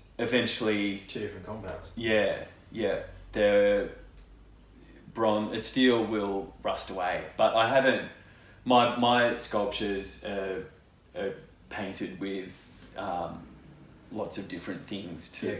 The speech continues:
Speaker 2: correct.
Speaker 1: stop that
Speaker 2: Yeah,
Speaker 1: happening.
Speaker 2: to cease that
Speaker 1: Yeah, yeah.
Speaker 2: elemental corrosion.
Speaker 1: Yeah, yeah.
Speaker 2: And I
Speaker 1: But
Speaker 2: imagine the paint then holds all of that in too.
Speaker 1: Yeah, yeah, yeah. The beca-, the paint becomes a really important part of that archival process.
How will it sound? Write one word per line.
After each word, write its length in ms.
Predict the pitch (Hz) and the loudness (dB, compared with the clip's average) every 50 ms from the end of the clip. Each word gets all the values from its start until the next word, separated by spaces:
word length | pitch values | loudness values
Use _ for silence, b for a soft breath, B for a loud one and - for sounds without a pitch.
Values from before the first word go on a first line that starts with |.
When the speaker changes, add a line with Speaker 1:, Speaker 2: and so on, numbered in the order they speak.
| - - | -6 -8
Speaker 2:
correct. 200 | - 104 - - | -6 -6 -6 -4
Speaker 1:
stop 300 | - 95 - - - - | -4 -6 -6 -6 -8 -8
that 260 | - - - - - - - - | -8 -8 -8 -8 -10 -12 -10 -6
Speaker 2:
Yeah, 100 | 113 104 | -6 -6
Speaker 1:
happening. 220 | 98 - - 80 - | -6 -6 -8 -8 -10
Speaker 2:
to 100 | - - | -8 -8
cease 340 | - - - 107 104 104 - | -8 -6 -6 -6 -6 -6 -8
that 220 | - - - - - - | -8 -10 -10 -12 -12 -12
Speaker 1:
Yeah, 340 | - 104 101 95 90 - - - - - - - - - | -8 -6 -6 -4 -4 -6 -6 -10 -12 -16 -20 -20 -18 -12
yeah. 220 | 104 98 95 - - - | -8 -8 -6 -6 -6 -8
Speaker 2:
elemental 460 | 113 107 104 104 104 101 - - 104 - | -8 -10 -10 -10 -12 -14 -14 -16 -18 -16
corrosion. 460 | - 101 92 95 98 95 - 98 92 - - - | -14 -12 -12 -12 -12 -12 -14 -16 -18 -18 -16 -10
Speaker 1:
Yeah, 360 | 110 110 101 95 98 - - 85 - - - - | -6 -4 -2 -2 -2 -4 -6 -8 -12 -16 -16 -12
yeah. 220 | 101 98 95 85 80 - - - _ - - - - - | -8 -6 -6 -8 -8 -12 -18 -20 _ -20 -20 -18 -10 -4
Speaker 2:
And 100 | - - | -2 0
I 40 | - | 0
Speaker 1:
But 80 | 143 | 0
Speaker 2:
imagine 220 | 147 143 139 135 117 | 0 -2 -2 -4 -6
the 60 | 107 | -6
paint 360 | - - - 139 131 117 113 - - | -10 -8 -8 -6 -6 -8 -8 -10 -10
then 380 | 117 113 110 107 104 104 98 - - - _ _ _ - - _ _ _ - - | -10 -10 -10 -10 -10 -12 -14 -16 -20 -20 _ _ _ -20 -20 _ _ _ -20 -18
holds 400 | - - 117 110 107 104 - 107 | -14 -10 -8 -6 -6 -6 -8 -8
all 160 | 101 95 95 | -10 -10 -12
of 80 | 95 101 | -12 -12
that 160 | 98 107 104 | -10 -10 -10
in 160 | 101 98 90 85 - - | -12 -12 -14 -16 -18 -14
too. 140 | - - 123 | -6 0 6
Speaker 1:
Yeah, 400 | 123 120 117 110 104 95 - - - - - | 8 8 10 8 8 6 4 0 -4 -6 -4
yeah, 200 | 113 - - - - - - | -2 -2 -2 -2 -4 -8 -8
yeah. 120 | 104 104 - - | -4 -4 -4 -4
The 80 | - - | -6 -10
beca-, 380 | - 117 - - 127 120 - - | -10 -10 -8 -6 -6 -6 -4 -2
the 100 | 127 120 | -2 0
paint 280 | - 131 127 120 110 | 2 2 0 0 0
becomes 300 | 110 104 110 104 101 98 101 | -2 -4 -6 -6 -6 -8 -6
a 20 | |
really 320 | 101 107 104 101 98 95 | -6 -4 -4 -4 -6 -8
important 420 | 95 92 90 87 82 - - - - | -10 -10 -10 -10 -10 -10 -10 -12 -12
part 260 | - - - - - | -10 -8 -8 -8 -8
of 80 | - - | -10 -8
that 300 | - - - - - - - - - - - - - - - | -8 -8 -8 -8 -10 -16 -20 -20 -20 -20 -20 -20 -20 -16 -14
archival 540 | - - - - - 90 92 - - - - | -14 -12 -12 -10 -8 -8 -6 -6 -8 -10 -10
process. 680 | - - - - - - - - - - - - - | -10 -10 -10 -10 -10 -12 -12 -12 -12 -12 -12 -14 -14